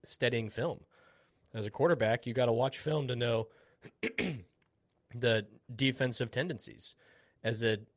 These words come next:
defensive back, you gotta study film to know, okay, this is what, this is what formation, what, this is what plays they run out of this formation. This is what the quarterback's tendencies are. It's the same thing for our life.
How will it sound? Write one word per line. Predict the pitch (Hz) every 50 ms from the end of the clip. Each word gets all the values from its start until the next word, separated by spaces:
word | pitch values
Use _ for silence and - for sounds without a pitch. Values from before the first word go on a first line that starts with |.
| 123 107 -
defensive | 131 135 139 - 143 139 131 - 139 123
back, | 131 151 185 185 156 -
you | 110 113
gotta | 117 123 117 113
study | - - - 131 123 127 120
film | 117 - 127 151 160 139 117
to | 113 113
know, | 113 110 110 113
okay, | 107 110 117 - 123
this | 107 107 110 - -
is | 123 110 113
what, | 113 113 117 98 - - _ _ _ _ _ _ _ _ _ _
this | 120 117 120
is | 127 120
what | 127 117 120 -
formation, | 127 123 117 117 120 127 127 - 113 123 - -
what, | 120 131 151 147 - - - - -
this | 143 143 -
is |
what | - 139 - -
plays | - 139 135 135 131
they | 139 123
run | 127 131 127
out | 127 127
of | 123 127
this | 151 151
formation. | - - 127 107 101 92 85 - - 80 85
This | 101 104 -
is | 113 107
what | 120 117 117 - _ _ - 127
the | 117 120
quarterback's | 113 - - 143 139 131 123 117 107 107 - -
tendencies | - 113 95 92 90 87 - 87 82 82
are. | 80 71 65 - - _ _ - - - _ _ _ _ _ _ _ _
It's | - -
the | 269
same | - - - 196 214 185
thing | - 123 143 180 170
for | - 127 113
our | 104 95
life. | 87 82 95 151 185 113 117 - - -